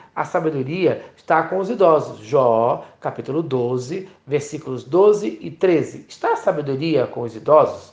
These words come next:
E, na longevidade, o entendimento? Não. Com Deus está a sabedoria e a força. Ele tem conselho e entendimento. Isto é, pode até acontecer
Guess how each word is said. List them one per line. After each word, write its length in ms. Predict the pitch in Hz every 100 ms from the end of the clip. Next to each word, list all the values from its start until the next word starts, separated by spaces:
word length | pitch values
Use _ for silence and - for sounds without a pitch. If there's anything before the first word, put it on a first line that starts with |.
| _
E, 440 | 220 208 120 - - _ _ _ _ _
na 440 | 131 147 156 120 - - -
longevidade, 1120 | 151 170 214 233 175 175 156 139 135 120 - 113 _ _ -
o 460 | 208 190 - - - -
entendimento? 760 | 104 92 90 107 165 139 - -
Não. 800 | 104 127 131 131 139 175 131 - - _
Com 260 | - 165 143
Deus 400 | 127 165 208 202
está 180 | - 127
a 20 |
sabedoria 760 | - 127 147 170 180 190 190 - _ -
e 100 | 143
a 80 |
força. 540 | 123 - 98 - 98 - - _ _
Ele 440 | 208 233 233 226
tem 220 | 220 147 135
conselho 760 | 143 147 - 143 170 180 180 -
e 340 | 147 147 - -
entendimento. 800 | 180 208 180 170 151 123 98 - _
Isto 320 | 240 - 233
é, 300 | 180 - - - _ - - - -
pode 220 | 254 254
até 100 | 247
acontecer 1080 | 233 220 208 190 - 175 175 165 139 110